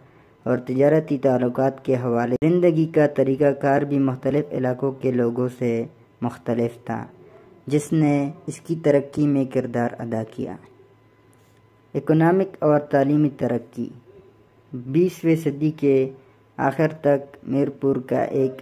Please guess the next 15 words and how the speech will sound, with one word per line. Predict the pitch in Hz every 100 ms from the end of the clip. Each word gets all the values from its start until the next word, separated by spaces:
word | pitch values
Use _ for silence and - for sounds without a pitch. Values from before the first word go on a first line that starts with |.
| -
और | 135 135
मुस्बत | 127 123 - - 131 -
पहलू | 131 127 120 113 120 - - _ -
इसकी | 135 - 151
इक्तिसादी | 139 - 127 143 139 151 143 156 -
और | 120 120 -
तालीमी | 120 127 135 135 131
तरक्की | 117 110 - 120 110
है। | 113 - - - - - - - - - - - - - -
शहर | 131 135 131
में | 135 131
तालीम | 135 131 143 143
की | 143
अहमियत | 135 135 139 143 139
को | -